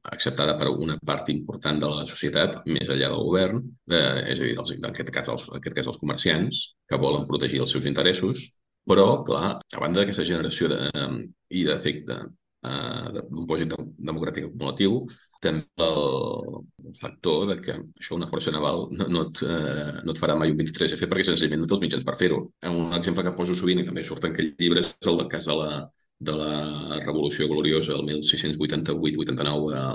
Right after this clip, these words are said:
a, als Jocs d'Anglaterra, en què justament una de les coses que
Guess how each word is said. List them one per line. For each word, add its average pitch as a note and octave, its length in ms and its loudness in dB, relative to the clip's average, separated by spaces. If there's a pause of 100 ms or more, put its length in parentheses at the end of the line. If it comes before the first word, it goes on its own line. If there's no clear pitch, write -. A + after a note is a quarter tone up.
(160)
a, C#2 160 -6 (720)
als B1 400 -4
Jocs C#2 160 -4
d'Anglaterra, C#2 400 2 (240)
en E2+ 240 4
què D#2+ 140 6 (500)
justament F2 560 4
una E2+ 140 4
de D#2+ 80 4
les - 100 2
coses E2 240 0
que D#2+ 160 2